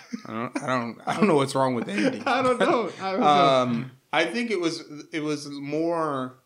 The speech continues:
Speaker 2: the, uh, the Hawkeye's reaction.
Speaker 1: Sure.
Speaker 2: You know, like, when he gets up and he, like, he has the stone, but, um, but he's still, like, you know,
Speaker 1: <clears throat>
Speaker 2: like, he just starts crying right
Speaker 1: Yeah.
Speaker 2: there in that moment, you know?
Speaker 1: Yeah.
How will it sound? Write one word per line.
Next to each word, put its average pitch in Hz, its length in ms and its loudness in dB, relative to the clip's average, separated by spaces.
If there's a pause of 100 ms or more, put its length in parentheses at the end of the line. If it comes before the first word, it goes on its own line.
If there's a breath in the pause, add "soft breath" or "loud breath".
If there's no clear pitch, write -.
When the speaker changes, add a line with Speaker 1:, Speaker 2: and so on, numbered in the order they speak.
(680)
Speaker 2:
the, 120 540 -2
uh, 101 360 -4 (400)
the 127 260 -2
Hawkeye's 123 580 -4
reaction. 110 680 -6 (560)
Speaker 1:
Sure. 110 520 -2
Speaker 2:
You 123 120 -4
know, 123 180 -2
like, 120 220 -2
when 120 140 -2
he 120 180 -4
gets 117 300 -6
up 123 240 -2
and 110 100 -10
he, 113 160 -8
like, 107 240 -10
he 120 140 -10
has 120 300 -4
the - 100 -16
stone, 123 460 -6
but, 113 280 -10 (540 soft breath)
um, 104 520 -12 (400)
but 117 140 -6
he's 113 260 -8
still, 117 360 -4
like, 107 320 -8
you - 60 -12
know, 117 340 -4 (460)
Speaker 1:
<clears throat> - 0 -
Speaker 2:
like, 120 220 -12
he 117 180 -4
just 107 220 -8
starts 110 240 -4
crying 113 460 -6
right 107 120 -6
Speaker 1:
Yeah. 127 200 2
Speaker 2:
there 101 80 -6
in 110 100 -6
that 101 140 -10
moment, 110 400 -8
you 110 100 -12
know? 104 140 -14 (160 loud breath)
Speaker 1:
Yeah. 101 200 -10